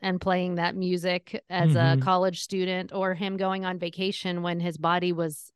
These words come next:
Speaker 1: able to be on vacation, I
Speaker 2: Mm-hmm.
Speaker 1: could bring that back to his memory and his mind that would give him great relief and peace in the present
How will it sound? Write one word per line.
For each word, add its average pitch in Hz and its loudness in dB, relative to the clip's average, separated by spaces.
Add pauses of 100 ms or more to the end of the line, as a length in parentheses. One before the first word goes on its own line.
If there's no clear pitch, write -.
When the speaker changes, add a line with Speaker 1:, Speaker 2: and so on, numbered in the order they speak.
(120)
Speaker 1:
able 185 0
to - -8
be 190 -2
on 175 0 (220)
vacation, 180 -2 (540)
I 208 6
Speaker 2:
Mm-hmm. 113 0
Speaker 1:
could 190 2
bring 214 0
that 190 0
back 196 0
to 190 -6
his 185 -4
memory 190 -2
and 175 -2
his 175 -4
mind 196 0
that 196 -2
would 185 -2
give 208 2
him 196 -2
great 196 0
relief 196 0
and 165 -2
peace 254 -2
in 180 -2
the 180 -2
present 190 0